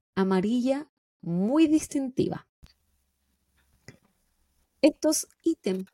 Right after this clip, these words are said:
que encontraron correspondían a prendas de ropa o joyas que Nikki poseía y utilizaba en sus muchas fotos de redes sociales.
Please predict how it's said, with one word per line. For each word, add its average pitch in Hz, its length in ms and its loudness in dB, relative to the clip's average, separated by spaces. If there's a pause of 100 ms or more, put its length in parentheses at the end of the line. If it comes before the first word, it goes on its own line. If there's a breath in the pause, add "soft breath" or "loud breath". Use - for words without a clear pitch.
(140)
que 185 100 -2
encontraron 214 720 -4 (460)
correspondían 247 640 -4
a 262 180 -6 (320)
prendas 311 440 -2
de 262 100 0
ropa - 540 0
o 180 80 -4
joyas 233 600 -2 (200)
que 180 140 -4
Nikki 240 340 -4
poseía 208 800 -2 (480 soft breath)
y 247 140 -2
utilizaba 277 920 0
en 165 220 -4
sus - 300 -8
muchas 294 720 -2
fotos 208 560 -2
de 156 120 -2
redes 156 280 -4
sociales. - 800 -6